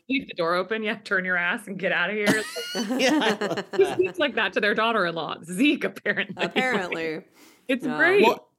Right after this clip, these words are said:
Speaker 3: and I bought the scene, but why is it that, you know, you said, like, he just had a rotating roster of
Speaker 1: Yes.
Speaker 3: family members coming to see him.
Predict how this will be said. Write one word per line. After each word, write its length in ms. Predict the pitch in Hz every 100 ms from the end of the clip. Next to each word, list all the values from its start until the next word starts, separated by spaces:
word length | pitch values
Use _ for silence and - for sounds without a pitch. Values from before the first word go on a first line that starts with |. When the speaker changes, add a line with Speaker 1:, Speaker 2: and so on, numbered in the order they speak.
| _ -
Speaker 3:
and 140 | 247
I 140 | 330
bought 380 | 359 233 240 254
the 80 | 196
scene, 380 | 185 170 139 135
but 240 | 147 - _
why 760 | 170 170 170 214 277 311 302 -
is 220 | - 175 170
it 180 | 160 -
that, 300 | 151 135 - -
you 120 | 165
know, 80 | 165
you 140 | 160
said, 200 | 160 190
like, 140 | 160 139 _ -
he 140 | - 180
just 160 | 220
had 160 | 190 147
a 60 | 123
rotating 960 | 123 135 139 143 135 127 113 110 110
roster 560 | 123 120 139 - 117 104
of 140 | 98
Speaker 1:
Yes. 200 | 143 254 -
Speaker 3:
family 280 | 131 151
members 320 | 127 113 113 110
coming 300 | - 127 117
to 60 |
see 260 | 113 - 139
him. 220 | 135 92